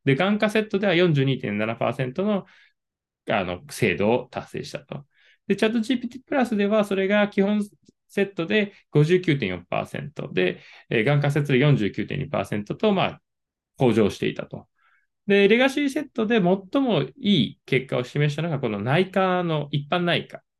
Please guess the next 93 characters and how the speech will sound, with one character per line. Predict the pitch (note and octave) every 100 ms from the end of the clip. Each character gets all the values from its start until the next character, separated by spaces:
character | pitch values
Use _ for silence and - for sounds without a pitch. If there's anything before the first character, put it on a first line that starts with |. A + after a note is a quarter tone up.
| _
と |
い | -
う |
こ | - -
と | -
で、 | C#3+ D3 - - - _ -
で、 | G3 F#3+
こ | G3+
れ |
は | G3+
神 | G3+ A3 G#3+
経 | G#3+ G3+ F#3+
眼 | F#3 C#3+
科 | A#2+ G2+
や | D3 A#2+ -
眼 | - B2+ D3
病 | C#3+ C3+ G2
理 | G2
と | - -
い |
う | -
よ | G2
う |
な | A#2
セ | - -
ク | -
シ | A2
ョ |
ン | G2 G2
よ | A2
り | C3+
も | G3 F3 - - -
優 | F3
位 | A#2
に | F#2+ F2+ - _ _
良 | A2+
か | -
っ | - -
た | -
と | - - _ _ _
い | G#2+
う | A2
結 | C3 C3 A2+
果 | C3+
が | A2+
得 |
ら | A2
れ | A2
て | -
い | F#2
る | -
の | F#2+
に |
対 | - F3 D3
し |
て、 | -
チ | D#3
ャ | G3+
ッ |
ト |
ジ | -
ー | C4+ B3+
ピ |
ー | B3+
テ | G#3+
ィ |
ー |
プ | A#3+
ラ | A3+
ス | G3
で | F3
は、 | G#3 A3+ F#3 - - - -
あ | D#3+ D#3
の、 | D3 C3+ C3+ C3 B2 B2+ -
同 | C#3 D#3
様 |
の | D3+
ポ | D3 C#3+
ス | C#3+
ト | C3+
ホ |
ッ | B2+
ク | B2
ア |
ナ | A#2
リ | G2+
シ | G#2
ス、 | G2+
ど | D#3+
の | C3
分 | G#2+ G2
野 | F2+
が | F#2 -